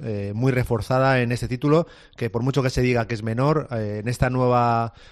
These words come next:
modalidad de competición que ha inventado la federación tan atractiva, creo que al final deja gente tocada como el Atlético de Madrid, gente que puedes pensar que puede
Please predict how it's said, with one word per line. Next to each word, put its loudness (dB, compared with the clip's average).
modalidad 4
de 2
competición -2
que 0
ha -
inventado 2
la 2
federación 0
tan -2
atractiva, 2
creo 4
que 0
al 6
final 0
deja 2
gente -2
tocada 2
como -2
el -2
Atlético 0
de 2
Madrid, 0
gente 0
que 0
puedes 2
pensar -2
que -4
puede 0